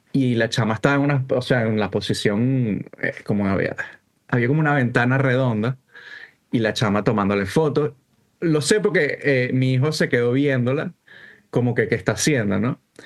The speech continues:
Y en eso, el papá está detrás de ella, sin, sin estorbarla, sin hablarle, nada. Y de repente el papá saca su cámara semiprofesional también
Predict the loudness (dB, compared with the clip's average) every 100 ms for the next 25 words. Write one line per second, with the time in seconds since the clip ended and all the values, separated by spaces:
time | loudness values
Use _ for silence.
0 | -20 -20 -20 _ -2 0 2 2 0 0
1 | 0 0 0 2 0 0 0 0 0 0
2 | 0 0 0 -2 -4 -2 0 2 0 -2
3 | -2 0 -2 -2 0 2 2 0 0 0
4 | 0 0 2 2 2 2 0 2 0 -4
5 | -10 -20 -20 _ _ 0 2 2 2 0
6 | 2 0 2 0 0 0 0 0 0 0
7 | 2 2 2 0 -2 -4 -6 0 2 2
8 | 0 0 0 0 0 0 0 0 0 -2
9 | -4